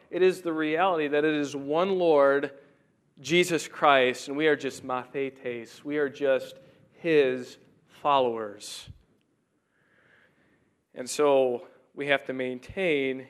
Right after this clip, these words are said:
unity underneath who we're following, that is, Jesus Christ. And, and notice that at this time, the disciples were increasing in number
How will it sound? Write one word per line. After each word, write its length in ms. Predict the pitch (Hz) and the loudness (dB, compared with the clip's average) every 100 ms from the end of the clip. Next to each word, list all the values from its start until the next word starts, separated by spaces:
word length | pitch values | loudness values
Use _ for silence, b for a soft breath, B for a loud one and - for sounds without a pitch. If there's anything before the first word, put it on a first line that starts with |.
| 160 | -14
unity 440 | 156 170 135 131 | -8 -6 -4 -4
underneath 760 | 131 131 135 156 156 143 139 - | -4 -4 -6 -4 -2 -4 -6 -20
who 340 | - - 185 180 | -20 -8 -4 -2
we're 160 | 156 | -2
following, 720 | 139 - 165 147 127 123 123 | -4 -4 -2 0 0 -2 -4
that 180 | 123 131 | -2 0
is, 400 | 151 139 131 127 | 2 2 0 -4
Jesus 440 | - 147 139 135 - | -10 -8 -6 -8 -10
Christ. 520 | 196 196 139 120 - | -8 -4 -4 -6 -10
And, 140 | 135 b b b | -16 b b b
and 100 | 156 | -4
notice 420 | 151 214 196 160 - | 2 4 4 2 2
that 120 | 151 | 0
at 80 | 151 | 2
this 220 | 190 190 | 0 0
time, 560 | - 214 202 196 180 165 B B _ | 0 4 6 4 2 -2 B B _
the 80 | 160 | 2
disciples 960 | 160 - 226 240 240 202 185 185 160 | 2 4 6 6 6 4 4 4 0
were 180 | 160 180 | 0 0
increasing 680 | 170 - - 269 262 240 208 | 0 -6 -2 0 0 0 0
in 160 | 185 190 | 2 0
number 480 | 294 226 143 107 | 0 2 0 -2